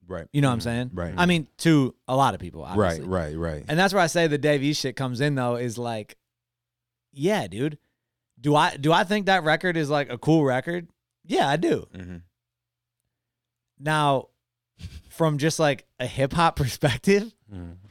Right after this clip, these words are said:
Speaker 2: am I like, "Oh, bro, this is do-," like, in, in five years, am, am I gonna be like, "Dude, remember Old Town Road? Like,
Speaker 1: Right.
Speaker 2: that shit was hard." Like, no, I might, I might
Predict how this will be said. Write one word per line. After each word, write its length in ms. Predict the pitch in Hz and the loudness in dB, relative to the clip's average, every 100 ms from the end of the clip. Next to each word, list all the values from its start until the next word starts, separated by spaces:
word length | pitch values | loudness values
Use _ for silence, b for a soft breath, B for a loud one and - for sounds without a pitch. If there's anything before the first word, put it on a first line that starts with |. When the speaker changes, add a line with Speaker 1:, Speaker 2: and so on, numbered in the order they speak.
| _ _ _ | _ _ _
Speaker 2:
am 120 | 143 143 | -2 2
I 100 | 139 | 2
like, 260 | 127 113 | 0 -2
"Oh, 320 | 143 156 123 104 | -6 -4 -4 -4
bro, 300 | 156 143 127 | -2 0 -2
this 180 | 143 | -6
is 60 | 139 | -8
do-," 120 | 131 | -6
like, 240 | 143 151 - | -2 -2 -2
in, 200 | 151 135 - | -6 -6 -4
in 280 | 147 139 123 | -2 -2 -4
five 340 | - 135 151 | -2 0 2
years, 240 | 135 156 147 | 0 0 -2
am, 160 | 139 - | -8 -8
am 100 | 127 | -4
I 100 | 127 | -2
gonna 140 | 139 131 | -2 -2
be 140 | 135 | -2
like, 260 | 127 120 - b b b b b - | -2 -4 -8 b b b b b -4
"Dude, 520 | 165 175 139 107 85 - | 0 2 0 -2 -8 -10
remember 580 | 131 165 165 139 113 - _ _ _ - | -8 -6 -4 -4 -4 -8 _ _ _ -2
Old 180 | 147 147 | -2 -2
Town 280 | 143 110 104 | -6 -6 -2
Road? 300 | 117 165 139 | 2 4 2
Like, 200 | 110 92 | -2 -6
Speaker 1:
Right. 180 | 85 | -8
Speaker 2:
that 120 | 147 170 | -4 -4
shit 200 | - 92 | -4 -8
was 120 | 87 | -12
hard." 440 | - 131 104 - - _ _ _ _ _ _ _ _ _ | -4 -2 -2 -8 -20 _ _ _ _ _ _ _ _ _
Like, 160 | 147 147 | -4 2
no, 160 | 202 | 4
I 80 | 160 | 6
might, 240 | 151 156 - - | 4 2 0 -2
I 100 | 151 | 2
might 240 | 160 | 2